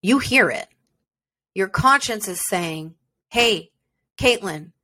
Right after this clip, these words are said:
go to the gym today. Hey, Mark, eat better today. Hey, Michelle, put down the fucking alcohol.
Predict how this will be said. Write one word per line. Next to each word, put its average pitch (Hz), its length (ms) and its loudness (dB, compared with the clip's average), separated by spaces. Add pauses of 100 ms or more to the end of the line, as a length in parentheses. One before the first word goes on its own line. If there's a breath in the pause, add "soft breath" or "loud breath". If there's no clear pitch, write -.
(300)
go 233 180 10
to 247 60 8
the 240 120 4
gym 226 320 2
today. 175 480 -4 (1000)
Hey, 226 480 0 (280)
Mark, 220 540 4 (840)
eat - 320 -6
better 240 440 4
today. - 500 -8 (800)
Hey, 240 520 0 (1500)
Michelle, 247 760 2 (640)
put 294 360 2 (380)
down 240 460 4
the 233 100 2
fucking 247 500 2
alcohol. 233 920 4